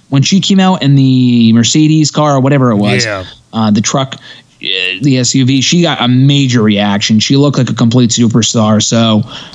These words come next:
Speaker 1: um, yeah, no, I, I love Sasha Banks. And no, I, or, you know, she was, I was a big fan of her work at that time. I know I'm not the only one to have felt that way. And I didn't really become a fan of hers until, like, late twenty fourteen.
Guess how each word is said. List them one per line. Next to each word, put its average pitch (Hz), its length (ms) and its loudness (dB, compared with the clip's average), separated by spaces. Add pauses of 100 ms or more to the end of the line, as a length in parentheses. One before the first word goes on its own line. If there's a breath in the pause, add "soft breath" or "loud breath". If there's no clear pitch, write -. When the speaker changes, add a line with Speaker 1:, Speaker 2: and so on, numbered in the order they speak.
(100)
Speaker 1:
um, 98 520 0
yeah, 135 180 0
no, 131 100 0
I, 147 280 0
I 139 120 0
love 147 240 2
Sasha 151 380 -2
Banks. 131 300 0
And 127 80 2
no, 127 120 2
I, 123 220 0 (100)
or, 113 200 0
you 113 120 2
know, 101 180 2
she 123 200 0
was, 110 200 0
I 107 80 0
was 117 140 2
a 107 40 -2
big 139 160 0
fan 147 160 0
of 131 40 2
her 127 80 0
work 127 220 0
at 139 60 2
that 131 140 2
time. 127 160 -2
I 120 60 0
know 127 100 0
I'm 127 80 0
not 123 140 0
the 131 80 2
only 123 160 2
one 120 320 2 (380 loud breath)
to - 100 0
have 127 100 0
felt 170 300 -2
that 127 160 -2
way. 113 300 2
And 117 100 2
I 175 80 2
didn't 240 220 -2
really 190 300 2
become 175 220 0
a 143 60 0
fan 147 220 -2
of 143 60 0
hers 143 220 2
until, 131 220 2
like, 120 160 0
late 117 320 0
twenty 131 260 0
fourteen. 127 760 0